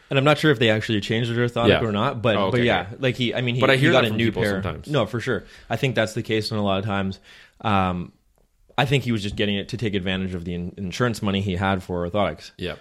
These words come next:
Speaker 1: But regardless of what it w-, was for, this kid should not be in orthotics. And he was going down this path
Speaker 2: Yeah.
Speaker 1: that was leading to this, th-, this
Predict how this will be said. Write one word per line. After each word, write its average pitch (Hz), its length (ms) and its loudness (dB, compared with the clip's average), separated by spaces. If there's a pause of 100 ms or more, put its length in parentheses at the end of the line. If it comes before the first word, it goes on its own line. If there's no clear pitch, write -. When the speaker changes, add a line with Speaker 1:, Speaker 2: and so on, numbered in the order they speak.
Speaker 1:
But 127 80 0
regardless 123 520 4
of 101 100 -6
what 104 160 0
it 95 40 0
w-, 92 160 -4
was 95 180 -6
for, 104 400 4 (260)
this 143 180 4
kid 117 340 2
should 107 280 -2
not 104 200 2
be 113 100 0
in 107 100 2
orthotics. 95 460 -2
And - 100 -8
he 110 80 -2
was 101 100 0
going 113 240 2
down 110 200 0
this 98 160 0
path 104 580 -2 (260)
Speaker 2:
Yeah. 92 220 -8
Speaker 1:
that 113 80 0
was 104 160 2
leading 110 340 2
to 110 140 0
this, 101 360 -2 (800)
th-, 101 140 -10
this 104 300 -2